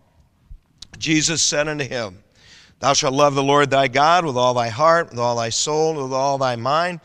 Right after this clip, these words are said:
This is the first and great commandment." Now, before we go on, according to Jesus, of the six hundred and thirteen commandments in the law of, of Moses, what's the most important one? Love God.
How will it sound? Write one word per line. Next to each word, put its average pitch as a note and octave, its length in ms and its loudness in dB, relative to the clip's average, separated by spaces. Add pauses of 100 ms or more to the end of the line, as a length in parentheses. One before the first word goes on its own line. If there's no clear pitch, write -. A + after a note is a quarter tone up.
(280)
This D3 260 0
is B2 120 -6
the B2+ 100 -8
first D#3+ 520 -2
and A#2+ 140 -10
great C#3 320 -6
commandment." C#3 480 -6
Now, A#2+ 80 -4
before B2 300 -6
we C#3+ 100 -4
go D3 180 0
on, D#3 240 0 (240)
according D3+ 380 0
to C#3 80 -8
Jesus, D#3+ 500 -4
of B2+ 120 -6
the B2+ 80 -6
six - 320 -2
hundred F3 220 -2
and D#3+ 100 -8
thirteen E3+ 580 -6 (280)
commandments D#3+ 600 0
in D3 60 -6
the C#3+ 80 -2
law D3+ 280 4
of, C#3 120 -2 (160)
of C3 160 -2
Moses, D3 560 0
what's D3 240 -2
the D3+ 60 -8
most D3+ 260 -2
important C3+ 400 -4
one? F#2+ 160 -12 (2000)
Love C3 440 2
God. A#2+ 320 -2